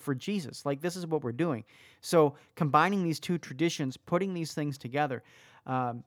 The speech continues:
y-, y-, and your talk is actually finishing it off. It's, it, it's, it's on Mercy. I mean, that's the last, that, that's the last one.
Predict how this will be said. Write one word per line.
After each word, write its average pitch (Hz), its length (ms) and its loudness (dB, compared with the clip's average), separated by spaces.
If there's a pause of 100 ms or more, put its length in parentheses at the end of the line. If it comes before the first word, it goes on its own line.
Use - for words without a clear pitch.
(200)
y-, 165 140 -4
y-, 165 180 0
and 180 300 2
your 170 160 4
talk 180 320 -2
is 156 140 0
actually 170 360 -2
finishing 170 440 -2
it 165 100 -2
off. 175 220 -6
It's, - 160 -12
it, 135 160 -6
it's, 139 300 -6
it's 147 200 -6
on 151 160 0
Mercy. 156 460 -6
I 131 40 -6
mean, 139 120 -4
that's 156 180 -6
the 151 80 -4
last, 151 360 -2 (420)
that, 147 240 2
that's 165 220 2
the 160 80 -2
last 147 340 2
one. 147 360 0